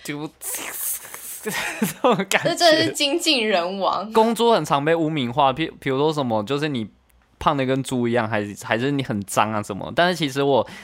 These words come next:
Speaker 1: 查到的关于猪的冷知识都是说，其实猪的肌肉比一般的人类还要高，就他们体脂肪其实是低的。
Speaker 2: 哦，所以人类体脂肪可能还比猪，猪还要高。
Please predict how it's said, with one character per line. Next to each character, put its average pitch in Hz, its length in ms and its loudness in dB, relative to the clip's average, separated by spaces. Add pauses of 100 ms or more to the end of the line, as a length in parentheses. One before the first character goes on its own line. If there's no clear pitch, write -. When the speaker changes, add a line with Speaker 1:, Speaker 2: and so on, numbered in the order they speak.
(120)
Speaker 1:
查 127 260 2
到 147 200 4
的 123 140 0
关 147 200 2
于 139 60 -2
猪 143 260 -2
的 135 60 2
冷 104 180 0
知 113 200 -8
识 117 160 -6
都 120 180 0
是 123 120 -4
说， 110 340 -2 (220)
其 143 160 -2
实 151 80 0
猪 156 240 -2
的 151 160 0
肌 139 220 -4
肉 127 380 0 (160)
比 95 300 -10 (100)
一 151 120 -2
般 127 180 4
的 127 100 4
人 101 200 2
类 107 120 2
还 101 140 -2
要 95 140 -2 (100)
高， - 260 -4 (300)
就 160 120 2
他 180 80 4
们 156 100 -2
体 120 140 -8
脂 127 160 -6
肪 104 180 -2
其 107 100 -4
实 98 60 -6
是 110 80 -4
低 90 320 -10
的。 87 100 -8 (200)
Speaker 2:
哦， 349 520 -2
所 - 180 0
以 302 40 4
人 233 220 2
类 269 180 2
体 226 160 -10
脂 220 160 -10
肪 196 180 -4
可 196 60 -6
能 170 120 -6
还 180 120 -6
比 170 180 -8
猪， 151 200 -16 (100)
猪 175 180 -10
还 165 140 -6
要 147 140 -2
高。 - 340 -6